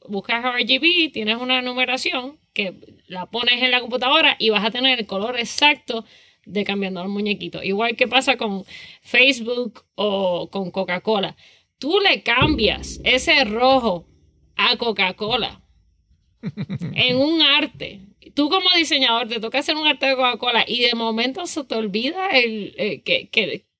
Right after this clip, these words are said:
Speaker 1: no utilizas el rojo que es. Sabes que ese va a ser tu último día de trabajo en Coca-Cola.
Speaker 2: <laughs>
Speaker 1: Este, porque no puedes alterar una, una, una marca que lleva años trabajando en eso, y eso incluye a los colores.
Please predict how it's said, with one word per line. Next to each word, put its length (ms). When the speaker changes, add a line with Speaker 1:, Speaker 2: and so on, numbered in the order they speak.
Speaker 1:
no 420
utilizas 720
el 160
rojo 320
que 340
es. 140
Sabes 280
que 100
ese 140
va 80
a 40
ser 180
tu 120
último 340
día 200
de 120
trabajo 360
en 100
Coca-Cola. 640
Speaker 2:
<laughs> 0
Speaker 1:
Este, 760
porque 880
no 260
puedes 640
alterar 640
una, 540
una, 280
una 260
marca 760
que 100
lleva 380
años 340
trabajando 420
en 120
eso, 440
y 140
eso 140
incluye 360
a 60
los 140
colores. 420